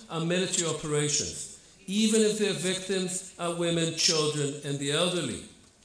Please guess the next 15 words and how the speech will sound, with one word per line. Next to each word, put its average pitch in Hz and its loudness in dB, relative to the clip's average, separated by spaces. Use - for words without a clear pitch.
By 160 2
wearing 170 2
uniforms, 214 2
issuing 185 6
military-style 165 0
orders, 196 0
maintaining 165 2
military 190 0
or 160 0
militarized 180 2
police 180 -2
organizational 170 0
and 151 -4
command 170 0
structures, 214 0